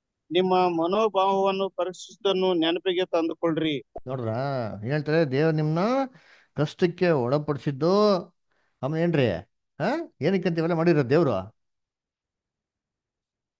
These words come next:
Speaker 2: ಆ? ಆ,
Speaker 1: ನಿಮ್ಮ
Speaker 2: ನಮ್ಮ ಮನೋ-,
Speaker 1: ಮನೋಭಾವವನ್ನು ಪರೀಕ್ಷಿಸಿದ್ದು.
Speaker 2: ನೋಡಿದ್ರಾ, ನಮ್ಮ ಮನಸ್ಸು ಹೇಗಿದೆ ಅಂತ ಪರೀಕ್ಷೆ ಮಾಡಕ್ಕೆ ದೇವ್ರು ಏನ್ ಮಾಡಿರೋದು, ಈ ಟೆಸ್ಟ್ ಏನ್ ಮಾಡಿರೋದಂತೆ, ಇಸ್ರೇಲ್ ಜನಗಳಿಗೆ ಕೊಟ್ಟಿರೋದು ಅಂತ ಹೇಳ್ತಾರೆ. ಹಂಗಾರೆ ದೇವ್ರು ಏನ್ ಮಾಡ್ತಾರೆ ಅಂದ್ರೆ ಏನೇ ಆಶೀರ್ವಾದಗಳನ್ನ ಸುಮ್ನೆ ಕೊಡಲ್ಲ ರೀ.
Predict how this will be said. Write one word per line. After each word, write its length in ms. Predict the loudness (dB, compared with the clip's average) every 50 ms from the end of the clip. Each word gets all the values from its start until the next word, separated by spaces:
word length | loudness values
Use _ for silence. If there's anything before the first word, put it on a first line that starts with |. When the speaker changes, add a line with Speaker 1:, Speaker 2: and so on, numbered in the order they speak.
| _ _ -10 -6
Speaker 2:
ಆ? 0 |
ಆ, 880 | -6 -6 -6 -8 -14 -16 -12 -10 -8 -6 -4 -4 -4 -4 -4 -4 -2
Speaker 1:
ನಿಮ್ಮ 140 | -2 0 0
Speaker 2:
ನಮ್ಮ 280 | 2 2 2 2 2 4
ಮನೋ-, 0 | 4 4
Speaker 1:
ಮನೋಭಾವವನ್ನು 420 | 2 4 4 4 4 4 2 0
ಪರೀಕ್ಷಿಸಿದ್ದು. 680 | 0 0 -2 -2 -2 -2 -4 -4 -4 -4 -6 -4 -4 -4 -6 _ _ _ _ -12
Speaker 2:
ನೋಡಿದ್ರಾ, 720 | -8 -6 -4 -4 -4 -4 -4 -4 -4 -6 -6 -6 -8 -10 -10
ನಮ್ಮ 260 | -10 -10 -10 -8 -6
ಮನಸ್ಸು 380 | -6 -6 -6 -6 -6 -6 -4 -4
ಹೇಗಿದೆ 800 | -4 -4 -6 -6 -6 -6 -6 -4 -4 -4 -4 -6 -8 -10 -16 _ -16
ಅಂತ 180 | -14 -10 -10
ಪರೀಕ್ಷೆ 420 | -10 -6 -4 -4 -4 -4 -4 -6 -6
ಮಾಡಕ್ಕೆ 380 | -4 -4 -4 -6 -8 -8 -10
ದೇವ್ರು 260 | -8 -6 -6 -4 -4 -6
ಏನ್ 100 | -6 -8
ಮಾಡಿರೋದು, 680 | -8 -10 -10 -10 -8 -6 -6 -4 -4 -6 -6 -8 -10 _ _ _ _ _ _ _ -6
ಈ 100 | -6 -6
ಟೆಸ್ಟ್ 360 | -4 -2 -2 -4 -2 -2 -6
ಏನ್ 200 | -4 -2 -2 -2
ಮಾಡಿರೋದಂತೆ, 640 | -2 -2 -2 -4 -4 -8 -8 -8 -10 -10 -10 -10 -14 _ _ _ _ _ -10
ಇಸ್ರೇಲ್ 420 | -8 -6 -6 -4 -2 -2 -2 -2 -2
ಜನಗಳಿಗೆ 240 | -4 -6 -8 -10
ಕೊಟ್ಟಿರೋದು 500 | -10 -10 -10 -10 -8 -10 -8 -8 -8 -10
ಅಂತ 120 | -10 -10 -10
ಹೇಳ್ತಾರೆ. 260 | -12 -12 -12 -14 -12
ಹಂಗಾರೆ 200 | -8 -8 -4 -2
ದೇವ್ರು 220 | 0 0 0 0
ಏನ್ 100 | 0 0
ಮಾಡ್ತಾರೆ 200 | 0 -2 -2 -2
ಅಂದ್ರೆ 480 | -4 -2 -2 -4 -2 -2 -4 -4 -4 -4
ಏನೇ 160 | -2 -2 -2
ಆಶೀರ್ವಾದಗಳನ್ನ 720 | -2 -2 -4 -6 -4 -6 -4 -4 -4 -4 -6 -6 -6 -8 -8
ಸುಮ್ನೆ 220 | -10 -10 -12 -10
ಕೊಡಲ್ಲ 280 | -10 -8 -6 -6 -6 -6
ರೀ. 200 | -8 -10 -14